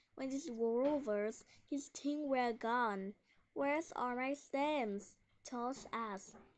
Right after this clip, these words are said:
He looked on the ground. "Where are my books?" Tosh asked, looking in the grass. "Where are my cups?" Tosh asked. He looked around his rooms.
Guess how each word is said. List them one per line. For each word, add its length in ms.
He 100
looked 400
on 400
the 120
ground. 580
"Where 200
are 80
my 220
books?" 640
Tosh 380
asked, 580
looking 440
in 80
the 120
grass. 800
"Where 440
are 320
my 480
cups?" 640
Tosh 500
asked. 420
He 140
looked 280
around 520
his 240
rooms. 580